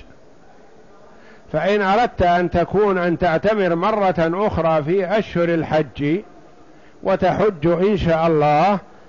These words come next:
فيكون حجك متمتع، عليك هدي التمتع. إن اعتمرت في شوال أو ذي القعدة أو العشر الأول من ذي الحجة وحججت من نفس السنة ولست من حاضر المسجد الحرام، فتكون متمتع وعليك هدي التمتع.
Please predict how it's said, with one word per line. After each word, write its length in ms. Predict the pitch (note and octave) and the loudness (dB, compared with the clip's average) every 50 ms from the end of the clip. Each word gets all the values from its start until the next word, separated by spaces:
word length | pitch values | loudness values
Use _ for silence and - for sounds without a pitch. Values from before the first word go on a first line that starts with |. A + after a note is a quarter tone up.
| - - | -10 -6
فيكون 440 | A3 A#3 G#3+ F3+ E3 - G3 F#3+ D3+ | -2 0 0 0 0 -2 -4 -4 -2
حجك 420 | D3 E3 F3 D3+ F3+ G#3+ G3+ G#3+ | -4 -4 -6 -4 -4 -6 -2 -2
متمتع، 720 | A3+ A3+ A3 G3 F#3+ F3 E3+ F3 F3+ - - - A3+ G#3+ F#3 | -2 -2 -2 0 0 0 0 0 -2 -4 -2 -2 -2 0 0
عليك 380 | F#3 F#3 F#3+ G3+ G#3 F#3+ - F#3+ | 0 2 2 2 0 0 0 0
هدي 300 | D#3+ F3 A#3 A#3+ A#3 G3 | 0 0 0 0 -2 -4
التمتع. 600 | - - D#3+ D#3 D#3 D3+ - - - C3+ A#2 F#2+ - - - - | -2 -2 -2 -2 0 -2 -4 -2 -2 -2 -2 -4 -6 -12 -8 -4
إن 120 | F#3 F#3 | -4 -2
اعتمرت 580 | F3 D#3 D#3+ - E3+ E3+ F#3 G3+ F#3 E3+ - D#3+ | -2 -4 -4 -2 -2 -2 0 0 0 -2 0 0
في 420 | D3+ C#3 B2+ D#3 F3+ E3+ D#3 D3+ | -2 -2 0 -2 -2 0 -2 -4
شوال 640 | C3 - F#3 G3+ G3 F#3 F3 E3+ E3 E3+ F#3 A3+ A3+ - - - - - - - - - | -2 -2 -2 0 0 0 2 2 2 2 2 0 -2 -4 -14 -20 -20 -20 -20 -20 -8 -4
أو 200 | F#3+ F#3+ F#3+ F#3 | -2 0 0 0
ذي 120 | F3+ F3+ | 0 0
القعدة 600 | E3+ D#3 - E3 E3+ D#3 D3+ D3 D3+ F3 G3 F3+ - - - - - - | 0 -2 -2 -2 -2 -2 -2 0 0 0 -2 -2 -6 -14 -20 -20 -8 -4
أو 200 | G#3 A3 G#3 F3+ | -2 0 2 2
العشر 420 | E3 D#3 D#3 G3+ F#3 - E3+ E3+ | 2 2 0 0 0 -2 -2 -2
الأول 400 | E3 E3 D#3+ G3+ G3 G#3 G#3 G#3 | -2 -4 -2 0 2 2 2 2
من 200 | G3 F#3+ F#3+ F3+ | 0 0 0 0
ذي 80 | E3 E3 | 2 0
الحجة 440 | D3+ - - F#3 F#3+ - A3 G#3+ G#3 | 0 0 -2 -4 -2 0 0 0 2
وحججت 500 | G3+ F3+ D#3+ F#3 F#3+ F#3 G#3+ G#3 - G#3+ | 2 0 0 0 0 2 0 -2 0 -2
من 240 | A3+ G#3+ G3 F3 E3 | -2 0 0 0 -2
نفس 220 | E3+ D3 - - | -2 -4 -4 -6
السنة 380 | D3 - D#3+ E3 D3+ C3 A#2 - - - - - - - - - | -4 -2 0 0 0 0 -2 -4 -8 -14 -20 -20 -20 -20 -12 -6
ولست 560 | E3 E3+ F3 F#3 G3 A3+ A#3 - - - G3+ | -2 0 0 0 2 0 -2 -2 -4 -2 -2
من 280 | G3 F#3+ F#3+ F#3+ F3+ - | -2 0 0 -2 -4 -4
حاضر 480 | - F3+ G#3+ A#3 A3+ G3+ F#3 F#3+ F#3 | -4 -2 -2 0 0 0 0 0 0
المسجد 600 | F3 E3+ D#3+ D#3 F3 A3+ A3 - - G#3+ G3+ F#3+ | 0 0 -2 -2 -2 -2 -2 -4 -2 -2 0 0
الحرام، 720 | G3 F3+ C#3 B2+ F3 E3+ E3 E3 E3+ F3 F#3+ A3 A#3+ B3+ B3 - - - - - - | 0 0 0 0 2 2 4 4 4 4 4 2 2 -2 -4 -8 -16 -20 -20 -10 -4
فتكون 440 | A3 G#3+ - G3+ - - G#3 G#3 F#3+ | -4 -2 0 -2 0 0 0 0 0
متمتع 760 | F3+ F3+ F#3 F3 F3+ D#3+ E3 F3 F#3 - - - A3+ G#3+ G#3+ | 0 0 -2 0 0 0 0 0 -2 -4 -2 -4 -2 0 0
وعليك 500 | G3+ F3+ D#3 D#3 E3+ F#3+ G#3+ G#3 - F3+ | 0 0 0 0 0 0 0 -2 0 0
هدي 300 | D#3 D#3 F#3+ G#3+ B3 A#3 | 0 2 0 0 0 -2
التمتع. 580 | G#3+ - A3 G3+ E3+ D3+ - - A2+ A2+ G2+ | -2 0 0 0 0 0 -2 -2 -2 -2 -2